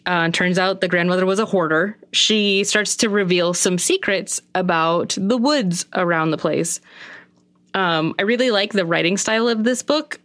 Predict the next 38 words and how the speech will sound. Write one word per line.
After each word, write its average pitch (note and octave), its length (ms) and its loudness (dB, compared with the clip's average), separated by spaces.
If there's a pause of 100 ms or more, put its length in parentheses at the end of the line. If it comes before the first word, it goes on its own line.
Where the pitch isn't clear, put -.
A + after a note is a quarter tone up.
especially G3+ 400 0
because G3+ 360 0
she's, G3 360 0
like, F3+ 220 -2
very G3 360 0
frequently F#3+ 540 0
like, E3 280 0 (280)
"She - 180 0
was B3 100 0
a C4 60 0
fucking C#4 260 -2
bitch. B3 280 0 (100)
I F3+ 140 0
don't G#3 100 0
fucking, G#3+ 600 0
I D#3+ 120 0
don't F#3+ 160 0
fucking G3+ 240 0
miss G3 200 0
her. F#3+ 260 2 (240)
It's E3 180 0
fine. F#3+ 560 2 (220)
This C#3 180 -2
is G#3 120 2
my G#3+ 160 2
family." F#3 680 2
Like, E3+ 400 -2
I G3 60 0
really B3 480 2
like F3 560 -2 (340)
that F3 380 -2
sort F3+ 160 0
of E3+ 260 -6
change E3+ 380 2
of E3+ 80 -2
pace. D#3 220 0
Like, - 120 -2
I, F3+ 220 0